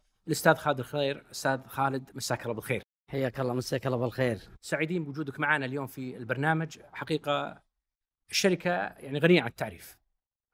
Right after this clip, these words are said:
Speaker 1: لكن احنا بناخذها من جانب تاريخي وقصة، آه، خلف هذه الشركة المدرجة اليوم. فإذا تسمح لنا اليوم البساط أحمدي، نبي نسولف عن هالشركة ونبي نسولف عن تاريخها. فأول، آه، ما يبدر سؤال المستمع اليوم أو المشاهد،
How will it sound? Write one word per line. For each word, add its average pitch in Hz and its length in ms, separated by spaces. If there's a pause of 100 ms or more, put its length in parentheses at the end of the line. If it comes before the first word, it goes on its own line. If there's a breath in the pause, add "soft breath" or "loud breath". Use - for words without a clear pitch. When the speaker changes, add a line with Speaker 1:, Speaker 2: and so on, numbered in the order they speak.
(120)
Speaker 1:
لكن 202 260
احنا 214 200
بناخذها 165 460
من 160 180
جانب 170 320
تاريخي 151 480
وقصة، 151 520 (640)
آه، 120 260
خلف - 460 (160)
هذه 131 80
الشركة 127 340
المدرجة 120 360
اليوم. 92 260 (560)
فإذا 240 360
تسمح 214 360
لنا 208 80
اليوم 190 220
البساط 175 320
أحمدي، 180 420 (340)
نبي 160 160
نسولف 214 420
عن 202 80
هالشركة 202 540 (120)
ونبي 196 140
نسولف 180 340
عن 202 100
تاريخها. - 400 (960)
فأول، 269 560 (260)
آه، 156 320
ما 147 140
يبدر 175 300
سؤال 135 460 (140)
المستمع 131 380
اليوم 127 320
أو 160 120
المشاهد، 117 500